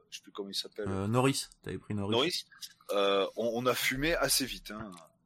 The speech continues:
Speaker 2: Oui, en
Speaker 1: La
Speaker 2: t-,
Speaker 1: deuxième
Speaker 2: bah, en
Speaker 1: run.
Speaker 2: trois quarts d'heure, on l'avait fumé, alors que quand on a refait une autre partie après où on n'a pas pris Ricardo,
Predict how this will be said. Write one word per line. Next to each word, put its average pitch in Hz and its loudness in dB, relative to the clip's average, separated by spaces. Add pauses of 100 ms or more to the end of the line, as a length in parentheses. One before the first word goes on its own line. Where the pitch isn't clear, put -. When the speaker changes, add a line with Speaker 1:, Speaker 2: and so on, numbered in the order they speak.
Speaker 2:
Oui, 135 8
en 113 4
Speaker 1:
La 123 8
Speaker 2:
t-, 139 2
Speaker 1:
deuxième - 6
Speaker 2:
bah, 127 12
en 139 12
Speaker 1:
run. 147 10
Speaker 2:
trois 170 10
quarts 160 12
d'heure, 175 10
on 160 4
l'avait 139 8
fumé, 156 2
alors 143 6
que - 0
quand 147 0
on 143 0
a 135 8
refait 139 6
une 160 6
autre 151 0
partie 151 4
après 147 4
où 135 6
on 120 0
n'a 110 4
pas 139 4
pris 160 0
Ricardo, 143 2